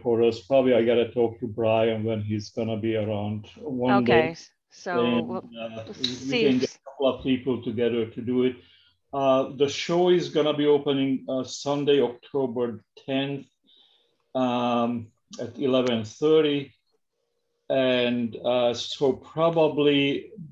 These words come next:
Speaker 1: the, the Thursday or Wednesday, probably Thursday before that, we can do the hanging. So count
Speaker 2: Okay.
Speaker 1: on that, which would be
Speaker 2: All right, so we'll send out
Speaker 1: Okay.
Speaker 2: some details on that and ask for volunteers.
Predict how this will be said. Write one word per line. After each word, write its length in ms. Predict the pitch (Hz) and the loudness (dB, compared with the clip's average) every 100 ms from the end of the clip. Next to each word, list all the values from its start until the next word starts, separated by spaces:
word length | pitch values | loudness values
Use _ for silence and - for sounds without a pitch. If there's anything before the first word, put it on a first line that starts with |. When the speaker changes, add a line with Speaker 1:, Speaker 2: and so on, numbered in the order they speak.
| 131 113 | -18 0
Speaker 1:
the, 500 | 131 127 123 117 - _ _ 110 - _ 185 _ _ _ - 120 120 | 4 4 2 -2 -6 _ _ -20 -20 _ -20 _ _ _ -20 -20 -4
the 200 | 127 127 | 0 0
Thursday 1040 | 113 - - 156 151 147 120 117 139 139 139 | -2 -8 2 4 6 4 0 2 6 6 4
or 280 | - 113 117 | 0 -2 -2
Wednesday, 480 | 110 123 131 - - | -2 0 0 -4 -10
probably 240 | 147 143 127 | -2 0 0
Thursday 880 | - 143 135 131 113 117 107 104 - _ - | -2 2 4 2 0 2 2 0 -8 _ -14
before 420 | 113 - 117 117 | -12 -4 -2 -2
that, 220 | 104 95 _ _ _ _ _ _ _ - | -4 -8 _ _ _ _ _ _ _ -12
we 80 | |
can 240 | 117 127 113 | -6 -6 -2
do 140 | 117 | -2
the 100 | 107 | -4
hanging. 520 | 98 104 101 - - - _ | -4 -6 -8 -12 -16 -20 _
So 400 | - 120 110 - - _ _ | -8 -4 -4 -6 -20 _ _
count 360 | 139 131 127 | -2 0 0
Speaker 2:
Okay. 80 | 120 | -6
Speaker 1:
on 120 | 110 | -8
that, 220 | 107 107 - | -6 -6 -8
which 340 | - 135 113 - | -18 -14 -14 -4
would 180 | 127 113 | -4 -4
be 200 | 110 - - _ _ - | -8 -10 -20 _ _ -4
Speaker 2:
All 140 | 214 | -2
right, 200 | 190 185 | 0 -2
so 160 | 208 240 | -2 0
we'll 160 | 269 | 0
send 260 | - 285 269 | 2 2 4
out 80 | 247 | 2
Speaker 1:
Okay. 80 | |
Speaker 2:
some 120 | 247 214 | 2 -2
details 460 | 233 220 226 202 | -2 0 2 2
on 160 | 196 190 | 2 0
that 180 | 185 180 | -2 -2
and 120 | 175 | -2
ask 240 | 180 175 - | -4 -4 -8
for 100 | 180 | -8
volunteers. 720 | 180 175 170 - 185 170 165 | -6 -6 -6 -6 -6 -6 -8